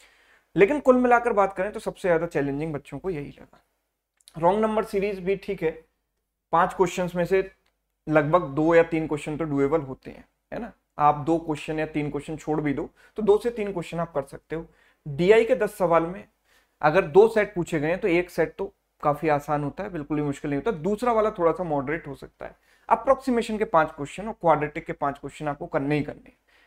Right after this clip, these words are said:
इनको छोड़ दिया तो फिर तो कोई मतलब ही नहीं बनता, है ना, क्योंकि ये आसान टॉपिक्स हैं, ठीक है। अब आगे हम बात करें, तो हमारी चार महीने में जो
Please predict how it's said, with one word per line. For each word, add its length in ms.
इनको 280
छोड़ 240
दिया 180
तो 120
फिर 140
तो 120
कोई 320
मतलब 320
ही 60
नहीं 100
बनता, 340
है 80
ना, 140
क्योंकि 180
ये 540
आसान 360
टॉपिक्स 420
हैं, 80
ठीक 160
है। 100
अब 380
आगे 280
हम 140
बात 260
करें, 180
तो 80
हमारी 200
चार 320
महीने 300
में 120
जो 340